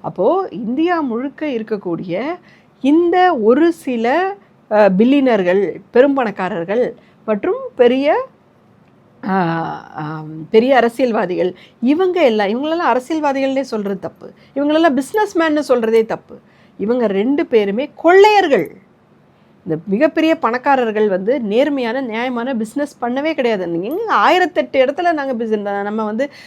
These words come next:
இந்திய மக்களும் சரி, உலக மக்கள் வந்து பிசினஸ் பண்ணிட்டு இருக்கிறோம். அந்த பிசினஸ்ல எவ்வளவோ பேருக்கு வேலை வாய்ப்பு கொடுக்குறோம், எவ்வளவோ அருமையான பொருட்களை உற்பத்தி பண்ணி நம்ம மக்களுக்கு வந்து ஒரு ச-, சர்வீஸ் பண்ணிக்கிட்டு இருக்கிறோம். ஒரு சின்ன ஒரு பொருள் உடைஞ்சதுன்னா கூட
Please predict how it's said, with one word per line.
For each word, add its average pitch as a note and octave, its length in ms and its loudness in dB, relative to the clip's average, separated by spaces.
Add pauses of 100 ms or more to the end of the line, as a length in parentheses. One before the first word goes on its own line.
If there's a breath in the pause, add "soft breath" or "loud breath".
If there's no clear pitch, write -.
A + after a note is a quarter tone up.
(120 loud breath)
இந்திய A#3+ 420 4
மக்களும் A3+ 340 -4
சரி, B3 180 -2
உலக A#3+ 300 0
மக்கள் A#3 380 -4
வந்து G3+ 360 -4 (220 loud breath)
பிசினஸ் G4 380 -2
பண்ணிட்டு F4+ 300 2
இருக்கிறோம். A#3 380 -2
அந்த F#3+ 280 -2
பிசினஸ்ல D4+ 580 0 (300 loud breath)
எவ்வளவோ D4+ 560 4
பேருக்கு C#4 420 0
வேலை D#4 260 6
வாய்ப்பு A3 380 0
கொடுக்குறோம், G#3+ 380 0 (220 loud breath)
எவ்வளவோ D4 400 4
அருமையான C#4+ 600 2
பொருட்களை C#4+ 440 2
உற்பத்தி B3+ 400 -4
பண்ணி A3 340 -4
நம்ம C#4+ 180 -4
மக்களுக்கு B3+ 420 -4
வந்து A#3+ 440 0
ஒரு A3+ 220 2
ச-, F#3 380 0 (180)
சர்வீஸ் A#3+ 420 -4
பண்ணிக்கிட்டு G#3 340 -6
இருக்கிறோம். - 240 -14 (440 soft breath)
ஒரு G3+ 560 6
சின்ன C4 320 0
ஒரு C#4+ 180 4
பொருள் B3+ 240 4
உடைஞ்சதுன்னா B3+ 580 0
கூட D#4 260 -2